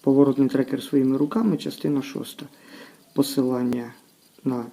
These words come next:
п'яту частину, як завжди, під цим відео. Отже, сьогодні у нас визначна подія. Це передостаннє відео, е,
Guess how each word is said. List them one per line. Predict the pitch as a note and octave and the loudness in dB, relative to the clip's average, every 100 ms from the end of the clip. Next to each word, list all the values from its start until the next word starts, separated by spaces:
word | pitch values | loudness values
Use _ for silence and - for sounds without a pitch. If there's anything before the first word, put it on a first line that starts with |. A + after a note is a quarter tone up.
| - | 0
п'яту | G3+ G3+ | 2 2
частину, | G3 F3+ - F#3+ F3 E3 D#3 | -2 -4 -6 -4 -2 -4 -6
як | C#3+ B2+ | -6 -6
завжди, | A#2 B2+ C3+ | -4 -6 -2
під | C#3+ - | -4 -4
цим | - A#2+ | -6 -6
відео. | A2+ A2+ A#2+ A#2+ - _ - - - - - - - | -4 -6 -8 -10 -16 _ -20 -20 -20 -20 -20 -18 2
Отже, | D3+ B2 B2 B2 - | 4 4 0 -8 -12
сьогодні | - D3 C#3+ C#3 | -2 4 4 4
у | C3+ | 2
нас | C3+ C3 - - - | 0 -2 -8 -20 -6
визначна | - B2 C3+ B2+ C#3 | 0 0 0 -2 -4
подія. | A#2+ C3 C#3+ G#3 F#3+ E3+ - _ _ _ - | -2 -4 2 4 4 0 -10 _ _ _ -6
Це | C#3+ B2+ - - - | -2 -2 -4 -16 -2
передостаннє | C#3+ C3 C#3 C#3 - B2 A#2+ | 0 2 -2 -4 -6 -2 -2
відео, | A#2+ A#2+ A2+ A#2 A2+ - - - - - - _ _ - | -2 -4 -4 -8 -8 -18 -20 -20 -20 -20 -20 _ _ -10
е, | - C#2+ | -4 -2